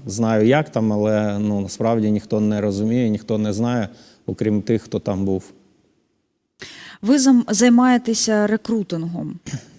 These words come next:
Speaker 2: е, чоловіків українських цивільних до ЛАВ З С У. Е, скажіть, як реагують взагалі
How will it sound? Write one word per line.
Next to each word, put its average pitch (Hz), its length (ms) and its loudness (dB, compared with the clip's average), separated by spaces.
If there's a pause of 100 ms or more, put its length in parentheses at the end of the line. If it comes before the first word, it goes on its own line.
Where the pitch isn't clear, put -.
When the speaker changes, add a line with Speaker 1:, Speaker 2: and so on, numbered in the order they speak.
(140)
Speaker 2:
е, 180 640 -2
чоловіків 190 760 -2
українських 202 760 -4
цивільних 247 600 2
до 180 140 -4
ЛАВ 175 360 0 (240)
З 175 120 -6
С 175 320 -4
У. - 60 -16 (840)
Е, 185 180 0
скажіть, 240 400 -2
як 240 240 0
реагують 214 640 0
взагалі 196 680 0